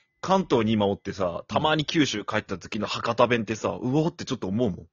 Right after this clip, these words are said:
Speaker 1: やっぱ。
Speaker 2: あー、でもちょっとそれは思うかな。
Speaker 1: うん。おー、
Speaker 2: そっか。
Speaker 1: 博多弁やってなるもんね、やっぱ。
Speaker 2: 周りが全部それ一色やったらそういう感じか。
Speaker 1: そう。こっちで関東圏で博多弁喋ったら、うわってこういじられるやんか。
Speaker 2: うん。
Speaker 1: 「なんそれ？」みたいになるけん、
Speaker 2: う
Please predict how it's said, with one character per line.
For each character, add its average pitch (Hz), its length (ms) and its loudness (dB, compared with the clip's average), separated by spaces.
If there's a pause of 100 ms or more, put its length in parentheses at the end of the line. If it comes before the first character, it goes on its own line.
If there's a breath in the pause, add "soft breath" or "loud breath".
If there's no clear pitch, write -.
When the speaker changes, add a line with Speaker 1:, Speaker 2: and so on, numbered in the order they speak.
Speaker 1:
や 90 120 -10
っ - 20 -12
ぱ。 98 560 -12
Speaker 2:
あ - 40 -16
ー、 - 20 -16
で 110 60 -12
も - 80 -14
ち - 100 -10
ょ 247 40 -8
っ - 20 -18
と - 140 -16
そ - 140 -6
れ 208 60 6
は 208 60 8
思 208 180 6
う 160 40 -2
か 98 120 -4
な。 87 240 -12 (360)
Speaker 1:
う 107 60 -4
ん。 95 220 -4
お 180 60 2
ー、 165 40 2
Speaker 2:
そ 180 60 6
っ - 40 4
か。 147 60 -2
Speaker 1:
博 151 200 0
多 277 100 4
弁 254 160 4
や 175 120 2
っ 110 40 -6
て - 80 -10
な 117 160 4
る 123 60 2
も 95 120 -2
ん 87 60 -6
ね、 90 80 -6
や 87 100 -6
っ 90 120 -14
ぱ。 85 180 -10
Speaker 2:
周 247 300 2
り 285 60 -2
が 285 100 0
全 254 260 0
部 180 60 -2
そ - 180 -4
れ 190 80 4
一 202 160 0
色 247 320 -2
や 240 80 0
っ - 80 -10
た 120 100 -4
ら 107 80 -4
そ 139 420 -4
う 147 40 0
い 147 40 0
う 139 40 -6
感 139 240 -6
じ 131 80 -8
か。 120 120 -8
Speaker 1:
そ 120 80 -2
う。 - 120 -10 (460)
こ 196 160 4
っ 202 80 -12 (100)
ち 262 200 -4
で 226 120 6
関 254 240 6
東 302 200 4
圏 202 120 6
で 123 80 4
博 123 280 2
多 175 100 6
弁 165 120 2
喋 165 180 0
っ - 20 -4
た - 120 2
ら、 98 80 -2
う 131 60 -2
わ 185 160 6
っ - 100 -6
て - 80 -2
こ 107 120 -4
う 95 60 0
い 139 60 0
じ 165 120 -2
ら 220 100 2
れ 226 80 2
る 170 80 0
や 95 80 0
ん - 60 -10
か。 - 120 -14
Speaker 2:
う - 60 -8
ん。 95 560 -4 (120)
Speaker 1:
「な 117 140 -2
ん 202 60 -2
そ 156 80 -4
れ？」 117 100 2
み 95 60 -2
た 92 80 -2
い - 20 -2
に 98 60 -2
な 110 60 2
る 107 180 -2 (180)
け 104 120 -2
ん、 - 20 2
Speaker 2:
う 92 40 0